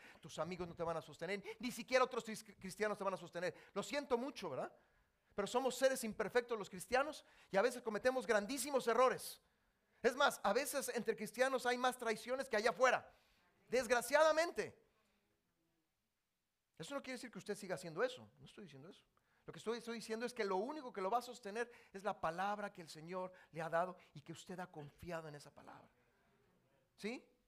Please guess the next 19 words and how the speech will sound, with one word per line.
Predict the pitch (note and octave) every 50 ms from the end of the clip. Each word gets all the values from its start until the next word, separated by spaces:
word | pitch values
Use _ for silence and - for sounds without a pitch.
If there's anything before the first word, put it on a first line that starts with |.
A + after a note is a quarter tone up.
| _ _ _ _ _ _ _ _ _ _ _ _ _ _ _ _ _
Si | _ E3+
tú | D3 G#3+ A3+
tienes | A#3+ B3 A#3+ A3+ A#3
poco | - - A#3 A#3 B3
en | A#3 A3
el | G3
Señor, | - G3 G3+ G#3 G#3
mucho | G#3 G#3 G#3 A3
en | G3
el | -
Señor, | - F#3 F#3 G3 G3
si | - - F3
no | F3+ G3 A3
aprendes | A3 A3 - - A#3 A#3+ B3+ C4 B3+ A#3+ A3+ -
a | A#3 G#3+
confiar | - G3+ G3 F#3 - A3 A3+ G#3+ A3
en | G#3+ -
su | - E3+
palabra, | - F#3 F#3+ G3+ A3 A#3 A#3